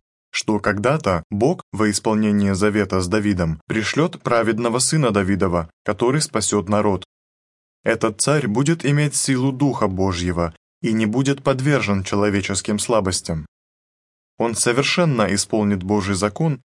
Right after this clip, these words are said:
и полностью уничтожит последствия несостоятельности прежних царей, народа Израиля и всего человечества. И именно такого царя Бог воздвиг в Иисусе.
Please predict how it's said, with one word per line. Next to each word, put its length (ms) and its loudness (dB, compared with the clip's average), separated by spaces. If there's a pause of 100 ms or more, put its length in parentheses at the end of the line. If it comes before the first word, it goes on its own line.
(100)
и 120 0
полностью 680 0
уничтожит 720 0
последствия 640 -2
несостоятельности 1040 -2
прежних 500 0
царей, 460 0 (380)
народа 380 2
Израиля 600 0
и 140 -2
всего 340 0
человечества. 920 -2 (320)
И 240 0
именно 340 2
такого 440 2
царя 360 0
Бог 260 0
воздвиг 520 -2
в 120 2
Иисусе. 560 -2